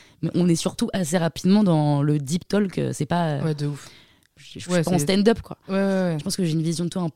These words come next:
Speaker 1: petit peu différente là-dessus.
Speaker 2: C'est clair que, bah, surtout que oui, c'est ça. Enfin, euh, faire des blagues, ça fait partie de mon taf. Mais je suis pas du tout.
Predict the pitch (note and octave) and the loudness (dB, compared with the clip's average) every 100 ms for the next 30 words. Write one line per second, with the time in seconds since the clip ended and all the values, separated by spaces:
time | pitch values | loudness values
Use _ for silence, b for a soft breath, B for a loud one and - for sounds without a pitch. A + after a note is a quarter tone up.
0 | _ - - E3+ - E3+ D3+ E3+ - G3+ | _ -14 -10 -8 -6 -6 -6 -8 -8 -12
1 | - - D#3+ A3 G#3+ - D#3+ D#3 D3+ D3 | -12 -18 -10 -8 -6 -6 -4 -2 -4 -6
2 | - b C#3 C3+ D#3 G3+ D#3+ G3+ F3 F3 | -10 b -12 -8 -6 -6 -4 -4 -2 -2
3 | F#3 D3+ D3+ C#3+ - D#3+ D3 - D3 D3+ | -2 -2 -4 -6 -8 -10 -10 -8 -6 -4
4 | E3+ F3 D3 D3+ _ _ _ - D3+ D3+ | -4 -6 -10 -12 _ _ _ -12 -10 -8
5 | D3+ D3+ C#3+ G3+ G3+ _ _ _ _ - | -6 -6 -4 -4 -6 _ _ _ _ -12
6 | D3+ D3 C#3+ C#3 - - - - D3 D3+ | -8 -6 -8 -12 -20 -20 -18 -12 -12 -10
7 | D#3 D#3 | -12 -12